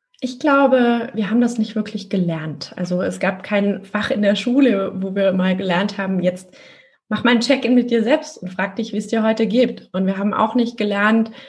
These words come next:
unsere Gefühle zu benennen, ja, und mal zu sagen, „Ich bin wütend“ oder vielleicht sogar, „Ich bin wütend, weil“ oder „Ich bin glücklich und ich bin glücklich, weil“. Und ich denke, das ist aber eine ganz wichtige Fähigkeit,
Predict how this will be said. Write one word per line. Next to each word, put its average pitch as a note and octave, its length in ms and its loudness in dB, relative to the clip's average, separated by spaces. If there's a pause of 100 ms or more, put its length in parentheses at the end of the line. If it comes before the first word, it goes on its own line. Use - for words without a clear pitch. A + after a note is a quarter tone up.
(140)
unsere G3+ 280 -2
Gefühle C4 440 2
zu G#3+ 160 -2
benennen, E3 520 -2
ja, F3 380 -2
und F#3+ 200 -2
mal F#3 200 2
zu F#3+ 100 -4
sagen, F#3+ 540 0 (220)
„Ich - 300 -6
bin C4 220 4
wütend“ B3+ 480 0
oder A#3 140 0
vielleicht D4 300 2
sogar, A3 240 2
„Ich G#3+ 120 -8
bin F#3 180 -4
wütend, G3 320 0
weil“ F#3 320 2
oder E3+ 180 -4
„Ich - 140 -8
bin G3+ 160 -2
glücklich G#3+ 440 -2
und F3 120 -4
ich - 140 -8
bin F#3 120 -4
glücklich, F3+ 380 -10
weil“. D#3+ 300 -8 (1000)
Und G#3 120 2
ich A3+ 100 0
denke, B3+ 220 2
das A3+ 160 0
ist A3+ 100 -4
aber G#3+ 120 -2
eine G#3 120 -2
ganz G#3+ 320 -4
wichtige A3 380 -6
Fähigkeit, A#3 960 -2